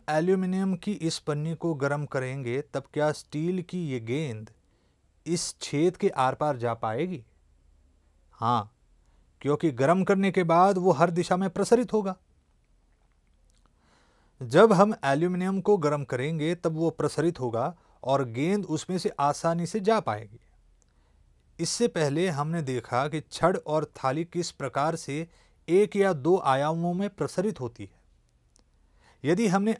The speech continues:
एल्यूमिनियम का एक क्यूब अर्थात घन लिया, तब हम ये किस प्रकार से जांच करेंगे कि क्या गर्म करने के उपरांत वो सभी दिशाओं में प्रसरित होता है या नहीं? ठोस पदार्थ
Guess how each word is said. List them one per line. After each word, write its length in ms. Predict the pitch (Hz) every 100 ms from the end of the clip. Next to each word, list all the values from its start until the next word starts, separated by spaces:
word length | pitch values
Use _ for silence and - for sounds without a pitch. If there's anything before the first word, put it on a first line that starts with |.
| -
एल्यूमिनियम 540 | 139 156 156 156 175
का 180 | 175 175 -
एक 200 | 143 151 -
क्यूब 380 | 143 151 131 110
अर्थात 400 | 117 - 147 123
घन 240 | 110 139
लिया, 340 | 190 127 104 - _ _ _ _ _ _ _ _ _
तब 140 | 180 185
हम 220 | 180 208
ये 280 | 190 180 220
किस 320 | - 220 -
प्रकार 420 | - - 160 202
से 140 | - 220
जांच 280 | 190 175
करेंगे 460 | - 123 107 101 98 _ _ _ -
कि 80 | 151
क्या 240 | - 175
गर्म 360 | 135 135 175 185
करने 300 | 165 160 165
के 140 | 175
उपरांत 600 | 156 127 131 139 185 - _ _
वो 80 | 143
सभी 340 | 147 151 143 175
दिशाओं 340 | - 156 160
में 120 | 180
प्रसरित 520 | - 139 - 170 175
होता 260 | 127 123 151
है 160 | 135 147
या 100 | 143
नहीं? 260 | 135 170 - _ _ _ _ _ _ _ _ _ _ _ _ _ _ -
ठोस 280 | 233 262
पदार्थ 520 | - 165 151 180 -